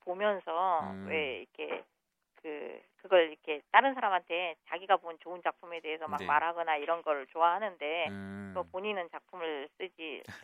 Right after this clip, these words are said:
Speaker 1: 쓸 생각을
Speaker 2: <laughs>
Speaker 1: 정작 하지 않느냐,
Speaker 2: 네.
Speaker 1: 이런 얘기들은 주고받고
Speaker 2: 음,
Speaker 1: 했었죠.
Speaker 2: 그렇군요. 그렇다면은 이 연극 대본 집필 처음이신가요? 다른 작품은 집필하신 적 없으세요?
Speaker 1: 아, 연극 대본은 이번 처음 맞습니다.
Speaker 2: 예.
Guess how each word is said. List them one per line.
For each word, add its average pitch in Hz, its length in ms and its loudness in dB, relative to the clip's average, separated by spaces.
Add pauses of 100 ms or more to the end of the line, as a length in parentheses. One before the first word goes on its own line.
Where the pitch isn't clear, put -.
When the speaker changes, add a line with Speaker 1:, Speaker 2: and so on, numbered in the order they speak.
(100)
Speaker 1:
쓸 117 120 -4
생각을 165 340 2
Speaker 2:
<laughs> - 40 -12
Speaker 1:
정작 165 240 -2
하지 208 140 8
않느냐, 165 520 4
Speaker 2:
네. 92 360 -4
Speaker 1:
이런 247 240 6
얘기들은 175 540 -6 (180)
주고받고 175 440 -4
Speaker 2:
음, 156 40 -10
Speaker 1:
했었죠. 175 420 -16
Speaker 2:
그렇군요. 90 480 -14 (320)
그렇다면은 139 560 -4
이 147 220 -6
연극 139 440 -2 (120)
대본 135 420 -4
집필 - 380 -8
처음이신가요? 214 680 -4
다른 - 280 -4
작품은 180 540 -8
집필하신 131 460 -8
적 131 140 -6
없으세요? 107 520 -8 (380)
Speaker 1:
아, 170 240 -2
연극 302 300 4
대본은 277 600 0
이번 208 260 0 (100)
처음 226 260 -4 (200)
맞습니다. 147 580 -4
Speaker 2:
예. 85 240 -8